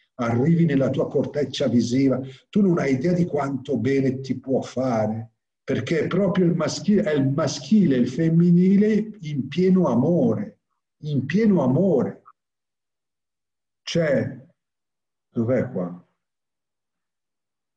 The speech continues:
Non c'ho il controllo,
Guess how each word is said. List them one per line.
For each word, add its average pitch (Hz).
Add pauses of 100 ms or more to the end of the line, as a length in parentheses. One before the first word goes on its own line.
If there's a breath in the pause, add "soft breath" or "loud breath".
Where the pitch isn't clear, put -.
(3250)
Non 104
c'ho 113
il 110
controllo, 95